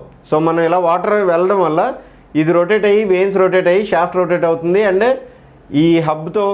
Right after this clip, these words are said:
connect అయిన shaft rotate అయ్యి, పైన generator ఏదైతే ఉందో దానికి connect అయి ఉంటుంది. So generator మనకి అందులో rotate అవడం వల్ల, shaft rotate అవడం వల్ల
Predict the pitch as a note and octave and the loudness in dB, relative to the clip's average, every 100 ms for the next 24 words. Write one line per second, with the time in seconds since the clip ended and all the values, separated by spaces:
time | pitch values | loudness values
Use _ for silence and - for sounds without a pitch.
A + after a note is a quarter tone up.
0 | G3 F3+ F3 F#3+ F#3 F3+ F3+ E3+ E3+ E3+ | -2 -4 -2 -2 -2 -2 -2 -2 -2 -4
1 | E3 F3 F3 E3+ E3 E3 D#3 F#3 B3 C4 | -2 -2 0 0 -2 -2 0 0 -2 -4
2 | - - - A#2+ C3 D#3+ G3 A3 G#3+ F#3+ | -12 -20 -16 -6 -2 0 0 0 0 0
3 | F#3 F#3+ F#3 F3 E3 E3 D3 - - - | 0 0 0 0 2 0 0 -6 -16 -14
4 | B2 C#3 E3 F3+ D#3 D#3+ F3 D#3+ C#3+ D3+ | -2 0 0 -2 -4 -2 -2 0 0 0
5 | E3 A3+ - - - E3 D3 D#3 E3 F#3+ | 0 -2 -6 -18 -4 -2 0 0 0 0
6 | F#3+ F#3 F3 D#3 F3 D3+ G#2+ - - - | 0 0 0 0 0 -2 -4 -10 -20 -20
7 | - - - C3+ D3+ F3 E3 C3+ - D3 | -20 -18 -4 -2 0 0 -2 -4 -4 -4
8 | D#3+ F#3+ F3 E3 E3 E3+ E3+ - D#3 D#3+ | -2 0 0 0 0 0 -2 -2 -2 -2
9 | D#3+ D3+ D#3 D#3 D3 D3 D3 D#3 | -2 -2 0 0 0 0 2 0